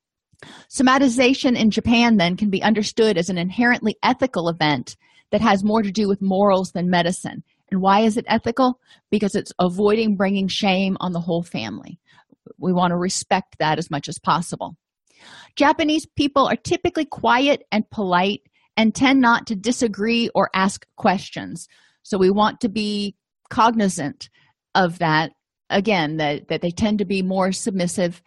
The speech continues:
in their interactions, especially with authority figures. So we want to make sure that we're on the same page and what we're asking them to do or what we're asking is, is hitting on point. And again, punctuality is important.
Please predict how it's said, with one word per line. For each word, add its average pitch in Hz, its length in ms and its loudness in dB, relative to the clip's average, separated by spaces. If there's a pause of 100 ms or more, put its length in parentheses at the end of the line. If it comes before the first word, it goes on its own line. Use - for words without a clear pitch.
(260)
in 202 160 2
their 175 240 2
interactions, 180 720 0
especially 180 540 -2
with 165 200 0
authority 185 440 0
figures. 156 500 -4 (340)
So - 140 -12
we 233 60 -2
want 254 200 0
to 254 60 4
make 247 180 0
sure 233 380 0
that 175 160 -8 (160)
we're 214 220 -2
on 226 140 2
the 226 80 2
same 208 300 -2
page 196 540 -2
and 175 340 -4
what 196 220 0
we're 202 100 0
asking 196 460 -2
them 185 120 -4
to 185 120 -6
do 180 340 0
or 156 220 -4 (640)
what 185 180 0
we're 185 140 0
asking 175 580 -2 (480)
is, 190 300 4
is 185 180 -4
hitting 208 320 0
on 165 160 -2
point. 139 540 -6 (760)
And 247 200 4
again, 233 280 2
punctuality 190 800 2
is 170 140 -4
important. 143 520 -6